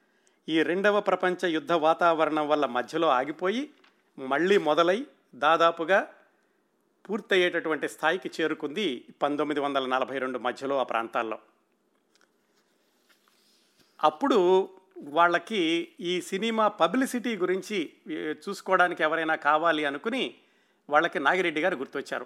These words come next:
అప్పటికే ఆయన దాదాపుగా ఒక సంవత్సరం పైగా పల్లెటూళ్ళలో ఉంటున్నారు. ఈ వాహిని సంస్థకి చెందినటువంటి బిఎన్ రెడ్డి గారే కాకుండా, ఆయనకి చాలా సన్నిహిత మిత్రులైనటువంటి కళాదర్శకులు ఏకే శేఖర్,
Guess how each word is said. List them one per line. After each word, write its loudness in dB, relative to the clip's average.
అప్పటికే 0
ఆయన 4
దాదాపుగా 4
ఒక 0
సంవత్సరం -6
పైగా 0
పల్లెటూళ్ళలో -2
ఉంటున్నారు. -2
ఈ -4
వాహిని 2
సంస్థకి -4
చెందినటువంటి -2
బిఎన్ -2
రెడ్డి -2
గారే 4
కాకుండా, 0
ఆయనకి 0
చాలా 4
సన్నిహిత -2
మిత్రులైనటువంటి -2
కళాదర్శకులు 2
ఏకే -2
శేఖర్, -2